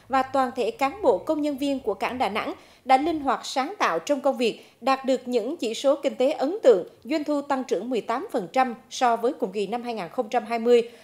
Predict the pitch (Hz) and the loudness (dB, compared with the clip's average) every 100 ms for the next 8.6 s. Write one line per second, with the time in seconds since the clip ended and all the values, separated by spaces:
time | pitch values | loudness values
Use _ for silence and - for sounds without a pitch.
0 | - 285 285 294 311 330 262 208 269 440 | -2 0 2 0 -2 -2 0 -2 -2 -4
1 | 262 - 226 220 202 208 233 190 - - | -4 -6 -4 -4 -2 4 6 4 -2 -20
2 | - _ 240 262 311 208 214 240 247 240 | -20 _ 2 4 2 -2 -2 -6 -6 -2
3 | 262 220 277 269 403 - - 247 240 240 | 2 2 4 4 2 -4 -4 -2 0 -2
4 | 254 247 226 269 302 277 339 403 247 185 | 0 -2 -2 0 -2 0 -6 -2 -2 0
5 | 247 311 294 - - _ _ - 359 320 | 0 2 2 2 -18 _ _ -4 -2 0
6 | 240 277 269 262 381 - 277 330 381 269 | 0 0 2 2 2 -2 -2 0 0 -2
7 | 254 214 240 226 208 - 214 247 196 175 | -2 -4 -4 -4 -6 -4 -2 -2 -2 -6
8 | 285 381 220 202 190 | -6 -2 0 0 -4